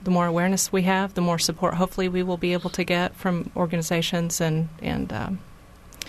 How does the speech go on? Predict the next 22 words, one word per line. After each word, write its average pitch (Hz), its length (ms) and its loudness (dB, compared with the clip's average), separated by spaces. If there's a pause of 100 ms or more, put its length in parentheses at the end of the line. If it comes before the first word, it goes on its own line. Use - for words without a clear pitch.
(360)
uh, - 240 -4
that 190 220 0
sort 190 160 -2
of 180 60 -4
thing. 180 220 0
But, 175 200 0 (400)
but 202 100 2
it 196 100 4
is, 214 220 0
it 220 160 6
is 214 140 2
difficult, 175 600 -4
and 190 420 2
it's, - 440 0
there's 190 240 2
no 185 100 2
treatment 254 520 0 (160)
really, 220 340 2 (140)
you 190 80 4
know, 175 100 4
formally. 233 540 4
So, 185 420 4